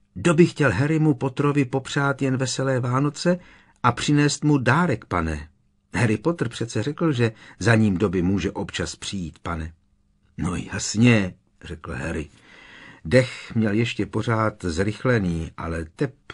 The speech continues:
už byl zas normální. „Jenom do mě příště trochu šťouchni, rozumíš? Takhle se ke mně nenakláněj.“ Roztáhl závěsy u své postele s nebesy,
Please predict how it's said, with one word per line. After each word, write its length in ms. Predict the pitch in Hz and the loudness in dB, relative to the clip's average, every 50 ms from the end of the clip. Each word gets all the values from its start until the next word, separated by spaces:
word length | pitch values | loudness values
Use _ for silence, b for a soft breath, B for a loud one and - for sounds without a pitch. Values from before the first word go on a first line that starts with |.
| - - | -16 -8
už 160 | 110 104 90 | -8 -6 -6
byl 220 | 85 78 92 92 87 | -4 -4 -4 -4 -4
zas 220 | 85 87 - - | -4 -6 -6 -6
normální. 680 | 101 95 90 85 82 78 76 71 71 71 71 71 73 - _ _ - - - _ _ _ _ _ _ _ - | -6 -4 -4 -4 -4 -4 -6 -8 -10 -14 -14 -16 -16 -18 _ _ -20 -20 -20 _ _ _ _ _ _ _ -4
„Jenom 600 | - 80 131 131 143 147 143 131 127 120 110 95 | 2 4 6 6 8 8 6 6 6 4 4 4
do 120 | 90 120 120 | 2 2 4
mě 220 | 139 143 139 127 | 4 4 4 2
příště 440 | 101 - - 131 123 120 - 143 120 | 2 -2 -4 -4 -4 -2 -2 -4 -2
trochu 580 | 120 127 127 120 - 135 127 117 110 101 92 87 | -2 -2 -4 -2 0 0 0 2 0 0 -4 -6
šťouchni, 480 | - - - 131 151 151 - 127 113 104 | -8 0 6 6 6 6 6 2 2 2
rozumíš? 600 | 101 95 90 120 143 151 143 135 123 - - _ b b b b b b b b b b b b b b | 2 2 0 0 0 2 2 0 0 -2 -10 _ b b b b b b b b b b b b b b
Takhle 320 | - 120 123 87 110 120 113 | 0 2 2 4 4 4 4
se 180 | - - 92 | 4 0 -4
ke 140 | - - 110 | 0 2 2
mně 200 | 104 95 87 80 | 2 2 0 0
nenakláněj.“ 1000 | 82 98 113 117 107 104 - 95 92 90 82 80 80 78 78 76 73 73 73 73 - _ _ _ _ _ _ _ _ _ _ _ _ _ _ - | 0 2 4 2 2 2 0 0 0 0 0 -2 -4 -4 -6 -8 -10 -10 -12 -14 -16 _ _ _ _ _ _ _ _ _ _ _ _ _ _ -4
Roztáhl 520 | 92 110 113 - - - 117 117 104 85 | -4 -4 -4 -4 -6 -6 -6 -4 -4 -6
závěsy 600 | 76 85 87 98 107 117 123 120 120 - - 101 | -4 -6 -4 -4 -2 -2 -4 -4 -4 -6 -8 -8
u 80 | - - | -8 -8
své 260 | - - 127 123 123 | -8 -4 -4 -4 -2
postele 460 | 123 123 117 - - - 123 123 123 | -2 -4 -8 -8 -8 -8 -6 -4 -4
s 100 | 120 - | -4 -4
nebesy, 600 | 131 123 120 123 127 120 - - 135 135 131 131 | -2 -2 -2 -2 -4 -4 -6 -4 -2 -2 -2 -4